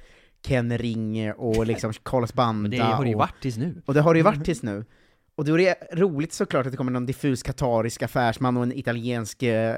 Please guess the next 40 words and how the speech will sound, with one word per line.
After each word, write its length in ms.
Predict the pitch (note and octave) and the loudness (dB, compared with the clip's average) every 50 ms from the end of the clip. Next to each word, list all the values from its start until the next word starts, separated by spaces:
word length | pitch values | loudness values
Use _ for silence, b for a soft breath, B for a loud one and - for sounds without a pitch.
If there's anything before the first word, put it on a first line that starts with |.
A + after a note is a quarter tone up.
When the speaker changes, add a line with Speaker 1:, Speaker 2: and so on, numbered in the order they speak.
| - - - | -6 -10 -12
Speaker 1:
italiensk-zambisk 1040 | D#3+ - C#3 C#3 C#3 C3+ B2 A#2 - - - - C3 A#2+ A2+ A2+ A2 B2 - - | -6 -2 0 2 2 2 0 -2 -4 -6 -4 -2 -2 -2 -2 -2 -4 -6 -4 -4
gammal 340 | C#3 A#2 C3 A#2+ A2+ A#2 A#2 | -4 0 0 0 2 2 2
målvakt 440 | A#2+ B2+ A#2+ A2+ G#2+ A2 A2 - - | 2 2 2 2 2 0 0 -2 -2
och 280 | - C3+ A#2 - - B2 | -2 -4 -4 -2 -4 -8
Asamoah 320 | - - C3+ B2 A#2+ A#2 | -6 -4 0 0 0 0
Gyan. 300 | A2+ C3 D3 D#3+ D#3+ D3 | 2 2 2 2 2 0
Alltså 200 | - C#3 - - | -4 -8 -6 -2
det, 80 | C#3 D3+ C3+ B2 B B | 0 0 0 -2 B B
Speaker 2:
Japp. 180 | G2 G2 G2 B2+ | -10 -8 -8 -6
Speaker 1:
det 40 | |
är 40 | C#3+ | -2
klart 140 | D#3+ E3 C#3 | -2 -2 -2
att 60 | C3+ | 0
det 60 | C#3+ | -2
är 40 | C#3 | 0
jättekul. 680 | C3 D#3+ D#3 - - B2 - - F3 C3+ B2 D3 E3 - b b b b b b b b b b b _ _ - | 0 0 -2 -4 -6 -8 -4 -2 -2 0 -2 -4 -6 -8 b b b b b b b b b b b _ _ -2
Men 160 | C3+ D#3+ D3+ | 0 0 0
vad 100 | C#3+ - | 0 0
fan, 200 | - F#3 D#3 B2+ | 0 0 2 4
pumpar 280 | - D3 C3+ A2+ C3 A#2+ | 4 2 4 2 2 0
han 160 | C3 C#3+ D#3 | 0 0 -2
in 200 | D3 C3 B2 B2+ | -2 -2 -2 -2
riktiga 280 | C#3 - - - A#2+ | -4 -6 -6 -8 -6
pengar 240 | - B2+ A#2 A2+ A#2 | -4 -4 -4 -4 -4
så 80 | A#2 C3+ | -6 -4
kommer 160 | - B2 B2 | -4 -4 -2
de 100 | B2 B2 | -2 -2
ju 60 | B2 | -4
springa 400 | A#2+ - C#3+ B2+ F#2 F#2 A2+ D3 | -4 -6 -6 -6 -6 -6 -6 -6
igenom 240 | C3 F#2 E2 F2+ F2+ | -6 -6 -8 -8 -10
svensk 240 | - F#2+ E2 E2 - | -8 -10 -10 -10 -10
fotboll. 260 | G2+ - - G#2 - - _ _ _ | -14 -14 -14 -16 -18 -20 _ _ _
Speaker 2:
Man 120 | - A#2 | -12 -10
är 20 | D3 | -10
inte 140 | D3+ - D#3 | -10 -10 -8
beredd 440 | D3 D#3 E3+ G3+ G#3 F#3 E3+ D3 | -6 -6 -4 -4 -6 -6 -10 -12
på 420 | - - B2+ G#2+ G2 F#2+ F#2 A2+ A2+ - - - | -12 -12 -10 -8 -8 -8 -10 -10 -14 -16 -18 -16
att 160 | A#2+ A2+ - | -16 -14 -12
fyrtionio 440 | B2 A#2 - A#2 A2+ A#2 A2 G#2+ G2+ | -14 -12 -10 -8 -8 -6 -6 -6 -8
procents-regeln 880 | - - - G#2+ G2+ - G#2 G#2 G2+ G2 G2 G#2 G2+ G2 G2 G2 G2 | -10 -12 -12 -12 -12 -10 -10 -10 -10 -10 -10 -10 -10 -10 -10 -12 -14